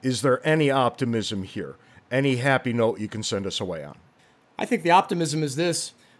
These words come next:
Speaker 2: The cat is out of the bag. The secret is out. The American criminal justice system is fundamentally rotten, and people are not going to take it anymore. And they particularly perceive that there is a massive double standard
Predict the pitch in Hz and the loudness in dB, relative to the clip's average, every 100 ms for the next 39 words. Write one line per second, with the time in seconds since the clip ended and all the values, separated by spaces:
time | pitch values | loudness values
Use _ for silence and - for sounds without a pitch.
0 | _ - - 180 202 180 185 160 151 165 | _ -14 2 4 4 4 4 2 2 2
1 | 196 160 147 185 180 151 147 160 151 - | 2 -2 -2 -2 -2 -2 2 2 2 -2
2 | - _ _ - 165 160 190 196 226 196 | -18 _ _ -4 2 4 4 2 -2 0
3 | 175 151 165 175 160 165 160 151 139 - | 0 2 0 -2 -4 -6 -4 -6 -6 -2
4 | 180 175 170 160 143 147 160 190 202 - | -2 0 0 0 0 0 0 0 -6 -8
5 | - - - 147 180 185 160 151 165 175 | -20 -6 -4 -2 -2 0 0 2 2 2
6 | - 165 156 160 160 160 147 147 143 143 | 2 0 0 0 0 0 -2 -4 -4 -6
7 | - 160 160 156 165 - 254 196 170 156 | -4 2 2 0 -8 0 0 2 2 0
8 | 156 156 - 180 165 151 147 160 160 143 | -2 -6 -4 0 0 0 -2 0 0 0
9 | 143 147 160 180 185 - 160 143 156 151 | -2 -2 -2 0 0 -2 -4 -2 -2 -2
10 | - 160 151 151 | -2 -2 0 -2